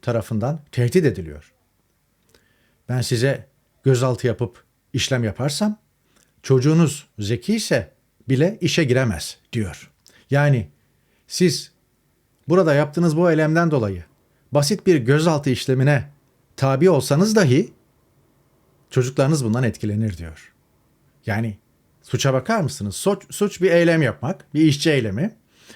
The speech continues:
Bundan dolayı bir gözaltı yapıyorsunuz. Daha sonra da serbest bırakılıyorsu-, e, bırakıyorsunuz. Yani neticede bir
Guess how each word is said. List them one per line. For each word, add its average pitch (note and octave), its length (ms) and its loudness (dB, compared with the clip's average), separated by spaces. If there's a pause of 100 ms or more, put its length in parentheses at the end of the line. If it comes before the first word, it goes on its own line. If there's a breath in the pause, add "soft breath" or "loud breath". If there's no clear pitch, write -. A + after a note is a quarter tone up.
(100)
Bundan F3 260 2
dolayı E3+ 220 4
bir D#3 80 2
gözaltı D3 420 2
yapıyorsunuz. G#2+ 760 -10 (280)
Daha F3+ 140 2
sonra C#3+ 160 0
da D#3+ 60 0
serbest D#3+ 360 0
bırakılıyorsu-, G2+ 640 -8
e, A#2+ 400 -12
bırakıyorsunuz. G#2+ 600 -8
Yani G#2 260 -6
neticede G#2+ 360 -6
bir A#2+ 200 -4